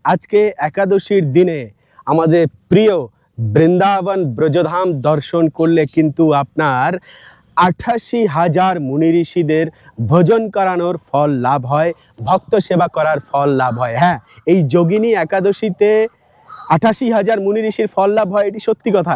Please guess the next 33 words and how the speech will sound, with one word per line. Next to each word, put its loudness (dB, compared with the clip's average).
কিন্তু -2
তার 0
সাথে -2
সাথে -2
যদি 2
বৃন্দাবন 2
ধামকে 0
দর্শন -2
করা 2
হয় 0
একাদশীর -2
দিনে, 2
তাহলে 2
কি -6
ফল 0
লাভ 0
হয় -4
না? -2
ফলের 2
আশা -4
ছেড়ে 2
দিন। 0
ভগবত 2
প্রেম 0
একমাত্র -6
এমন 2
এক -4
বস্তু, -2
যা 2
লাভ -2
করলে 0
পরে 2
এই 0